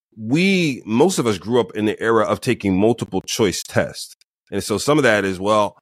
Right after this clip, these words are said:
if I can strike out the things that I know obviously don't work, then I may be able to pick the one that does work. stem works a little differently by teaching students the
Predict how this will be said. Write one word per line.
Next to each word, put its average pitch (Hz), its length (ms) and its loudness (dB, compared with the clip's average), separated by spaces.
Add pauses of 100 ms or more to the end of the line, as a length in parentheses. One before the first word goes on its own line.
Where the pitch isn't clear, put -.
(120)
if - 120 -4
I 120 100 2
can 107 140 -4
strike 139 360 0
out 131 180 2
the 117 80 -2
things 117 320 -2
that 110 100 0
I 107 60 2
know 110 260 -2
obviously 113 440 0
don't 113 260 2
work, 92 340 -2
then 98 140 -4
I 95 80 0
may 107 180 4
be 107 140 4
able 95 100 4
to - 60 -12
pick 101 160 0
the 95 100 -2
one 90 260 0
that 80 200 -2
does 85 280 0
work. 76 200 -8 (320)
stem 214 420 2
works 202 280 2
a 165 40 -4
little 147 220 0
differently 110 480 0
by 92 200 2
teaching 190 580 0
students 135 500 -2
the - 140 -8